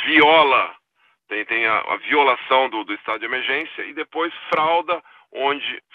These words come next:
frauda, é, esse termo de compromisso, onde o próprio treinador, após o jogo, diz que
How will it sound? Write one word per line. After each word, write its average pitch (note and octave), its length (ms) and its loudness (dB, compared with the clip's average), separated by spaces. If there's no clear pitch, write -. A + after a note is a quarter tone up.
frauda, B2 680 -2
é, F2 480 -12
esse - 340 -14
termo G#2+ 220 -8
de G2+ 100 -14
compromisso, A2+ 760 -6
onde A#2+ 200 -8
o A#2+ 60 -14
próprio B2 300 -4
treinador, A#2 320 -4
após A2+ 260 -4
o - 20 -6
jogo, B2+ 180 -6
diz C3 260 -8
que - 140 -12